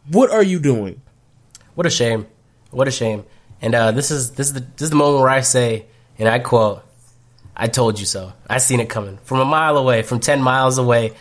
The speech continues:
Speaker 2: I knew a day like this would come where Colangelo would find a way to either draft the Bargnani for the seventy-sixers <laughs> or just fuck it up in one way, some way, and he managed, man. It's fantastic.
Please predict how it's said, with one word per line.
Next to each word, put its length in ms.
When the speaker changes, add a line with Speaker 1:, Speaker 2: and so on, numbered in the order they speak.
Speaker 2:
I 120
knew 220
a 60
day 240
like 180
this 200
would 120
come 360
where 120
Colangelo 520
would 120
find 300
a 60
way 400
to 100
either 220
draft 640
the 140
Bargnani 560
for 120
the 60
seventy-sixers 840
<laughs> 280
or 200
just 360
fuck 280
it 60
up 200
in 220
one 220
way, 280
some 360
way, 280
and 100
he 80
managed, 440
man. 260
It's 120
fantastic. 880